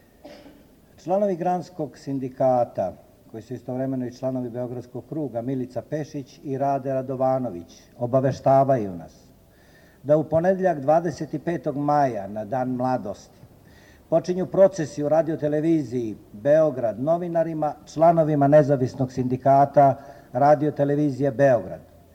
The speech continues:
Granski sindikat Nezavisnost organizuje tim povodom demonstracije ispred televizije Beograd, Takovska deset, u ponedeljak, dvadeset petog maja, u devet i trideset ujutru.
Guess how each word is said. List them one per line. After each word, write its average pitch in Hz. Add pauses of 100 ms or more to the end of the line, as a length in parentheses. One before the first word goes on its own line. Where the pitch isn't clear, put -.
(360)
Granski 185
sindikat 165
Nezavisnost 143
organizuje 143
tim 160
povodom 151
demonstracije 147 (360)
ispred 143
televizije 147
Beograd, 135
Takovska 139
deset, 147
u 139
ponedeljak, 160 (400)
dvadeset 156 (200)
petog 151
maja, 156 (340)
u 139
devet 156
i 143
trideset 143
ujutru. 101